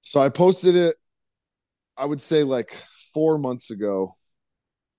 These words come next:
on Facebook Marketplace, relisted it about a hundred times, dropped the price about forty times.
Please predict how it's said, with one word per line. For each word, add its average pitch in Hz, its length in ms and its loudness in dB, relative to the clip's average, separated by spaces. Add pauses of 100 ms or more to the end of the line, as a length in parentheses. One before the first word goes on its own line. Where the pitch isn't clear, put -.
(460)
on 117 180 -2
Facebook 131 480 2
Marketplace, 107 960 -2 (520)
relisted 127 640 2
it 113 80 0
about 110 280 2
a 107 60 -2
hundred 110 380 -6
times, 101 760 -6 (640)
dropped 123 320 2
the 107 80 -10
price 113 400 0
about 104 280 -2
forty 110 320 -2
times. 95 600 -6